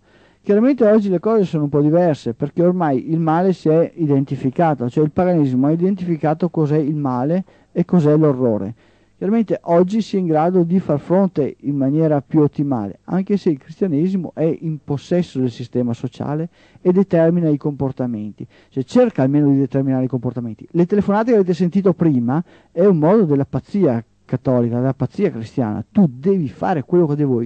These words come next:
voglio io, tu devi pensare quello che voglio io, altrimenti io ti brucio, altrimenti io ti uccido.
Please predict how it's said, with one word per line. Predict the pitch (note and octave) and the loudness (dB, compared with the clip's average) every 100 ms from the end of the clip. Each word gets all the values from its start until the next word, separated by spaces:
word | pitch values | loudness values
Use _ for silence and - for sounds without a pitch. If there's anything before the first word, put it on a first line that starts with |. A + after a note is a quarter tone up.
| - | -6
voglio | B2+ C#3 B2 | -6 -4 -2
io, | C3 D#3 A2 | 0 -2 -2
tu | C#3+ | -2
devi | D#3 E3+ | 0 0
pensare | - D3+ C3+ - D#3+ D#3 | -2 -6 -6 -2 0 0
quello | D3 C#3 | 0 0
che | C3+ | 2
voglio | C#3 B2+ | 4 4
io, | B2 C#3+ A2+ - - - | 4 2 0 -8 -20 -18
altrimenti | - F3+ D3+ E3 G#3 | -6 -2 0 0 2
io | E3+ F#3+ | 2 2
ti | C#3 | 0
brucio, | B2 E3 F3 B2+ | 0 2 2 -2
altrimenti | B2+ D#3 G3 F#3 | -4 -4 -2 0
io | F#3+ | -2
ti | - | -2
uccido. | - G3+ D#3+ | -6 -4 -4